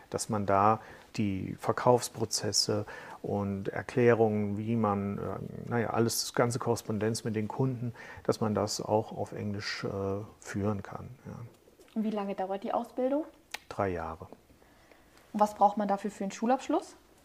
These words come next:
Speaker 1: Das ist jetzt eine gute Frage. Realschulabschluss oder Hauptschule geht theoretisch wohl auch, ja.
Speaker 2: Aber Abitur würde auch funktionieren?
Speaker 1: Ja.
Speaker 2: Wenn ich jetzt die Ausbildung bei Ihnen hier machen würde,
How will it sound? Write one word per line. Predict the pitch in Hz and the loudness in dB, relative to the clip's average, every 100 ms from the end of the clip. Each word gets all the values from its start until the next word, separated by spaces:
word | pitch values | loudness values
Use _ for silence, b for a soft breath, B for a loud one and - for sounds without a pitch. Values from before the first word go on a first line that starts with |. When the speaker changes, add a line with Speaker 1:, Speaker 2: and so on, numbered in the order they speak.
| _ B B B B B B B B | _ B B B B B B B B
Speaker 1:
Das | - 110 | -14 -12
ist | 110 - | -10 -8
jetzt | 110 120 | -8 -8
eine | 107 | -8
gute | 107 113 | -10 -10
Frage. | - 107 104 113 | -8 -6 -6 0
Realschulabschluss | 107 101 107 - 127 - - 123 | 0 0 -2 -4 -4 -6 -6 -6
oder | - 110 110 107 113 123 - _ _ - | -4 -2 0 0 -2 -8 -16 _ _ -6
Hauptschule | - 113 - - 117 117 | 2 2 2 -2 2 2
geht | 104 107 | 0 -2
theoretisch | - 113 104 110 110 - - | 2 2 4 2 0 -6 0
wohl | 101 104 | 4 4
auch, | 104 98 165 - - | 6 8 8 4 -6
ja. | - 220 - B B B B B B B B - _ - - | 0 0 -2 B B B B B B B B -20 _ -20 -6
Speaker 2:
Aber | 214 202 | 0 2
Abitur | 208 214 240 | 2 0 -2
würde | 202 196 | 0 -2
auch | - | -4
funktionieren? | 180 180 - 185 - - _ _ _ - | -10 -16 -14 -12 -12 -16 _ _ _ -8
Speaker 1:
Ja. | 90 - _ _ _ - - B B B B B | -6 -8 _ _ _ -20 -20 B B B B B
Speaker 2:
Wenn | - | 2
ich | 233 | 4
jetzt | 277 285 | 2 0
die | - | 4
Ausbildung | 262 349 - 226 214 | 6 6 2 0 2
bei | 202 | 2
Ihnen | 285 381 | 4 4
hier | 220 190 | 4 2
machen | - - 185 | -4 -8 -4
würde, | 180 165 | -4 -4